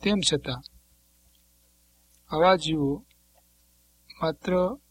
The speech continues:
આધ્યાત્મ પ્રધાન જે ગ્રંથો છે એ ગ્રંથો વાંચી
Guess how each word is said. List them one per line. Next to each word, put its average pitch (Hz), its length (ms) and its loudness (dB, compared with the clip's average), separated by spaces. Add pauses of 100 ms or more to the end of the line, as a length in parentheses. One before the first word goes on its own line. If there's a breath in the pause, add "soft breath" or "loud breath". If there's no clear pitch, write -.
(180)
આધ્યાત્મ 170 460 0
પ્રધાન 170 680 -2
જે 165 180 -2
ગ્રંથો 156 480 -2
છે 185 340 0 (1900)
એ 180 120 2
ગ્રંથો 170 500 2
વાંચી 165 540 2